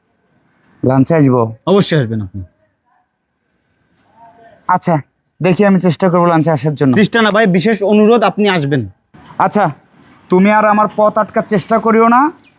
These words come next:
Speaker 1: আমি লাঞ্চে আসবো, আমি চেষ্টা করবো আসার জন্য,
Speaker 2: না
Speaker 1: ঠিক
Speaker 2: ভাই,
Speaker 1: আছে?
Speaker 2: বিশেষ অনুরোধ, আপনার আসতেই হবে।
Speaker 1: আচ্ছা ঠিক আছে। আর শোনো, যদি তোমার কথা মিথ্যা হয় আমি কি করতে পারি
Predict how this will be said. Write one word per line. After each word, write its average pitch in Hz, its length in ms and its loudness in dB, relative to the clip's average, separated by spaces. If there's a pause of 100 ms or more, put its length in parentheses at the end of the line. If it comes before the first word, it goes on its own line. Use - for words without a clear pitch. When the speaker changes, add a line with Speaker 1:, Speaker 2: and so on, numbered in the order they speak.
(220)
Speaker 1:
আমি 160 200 0
লাঞ্চে 170 300 -2 (140)
আসবো, 120 300 -4 (640)
আমি 143 140 2 (100)
চেষ্টা 196 320 0
করবো 196 260 2
আসার 165 260 -4
জন্য, 127 160 0 (360)
Speaker 2:
না 170 40 0
Speaker 1:
ঠিক 180 120 2
Speaker 2:
ভাই, 160 120 0
Speaker 1:
আছে? 220 80 -2 (280)
Speaker 2:
বিশেষ 180 200 0 (100)
অনুরোধ, 175 280 2 (240)
আপনার 185 280 0
আসতেই 208 340 0
হবে। 113 180 -2 (560)
Speaker 1:
আচ্ছা 147 280 -2
ঠিক 165 200 0
আছে। 123 160 -6 (1800)
আর 151 160 0
শোনো, 190 220 2 (1200)
যদি 175 420 0 (160)
তোমার 208 300 2 (140)
কথা 185 360 0 (560)
মিথ্যা 151 480 -2 (100)
হয় 127 260 0 (840)
আমি 117 160 -2 (100)
কি 139 80 2 (100)
করতে 147 260 -2
পারি 139 140 0